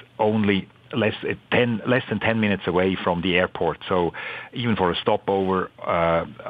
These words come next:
or for people who continue to other parts of Switzerland afterwards, it's worth a visit,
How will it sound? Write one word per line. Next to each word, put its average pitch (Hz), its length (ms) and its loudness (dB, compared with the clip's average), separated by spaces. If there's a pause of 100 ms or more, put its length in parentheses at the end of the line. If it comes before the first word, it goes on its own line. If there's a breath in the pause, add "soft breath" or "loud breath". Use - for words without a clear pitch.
(160)
or - 160 0
for - 120 -4
people 101 280 -2
who 87 160 0
continue 107 440 0
to 90 140 0
other 101 120 2
parts 90 320 -2
of 92 120 -10
Switzerland 87 360 -4
afterwards, 85 420 0 (480)
it's 92 300 -8
worth 101 260 2
a 92 40 -4
visit, 90 360 0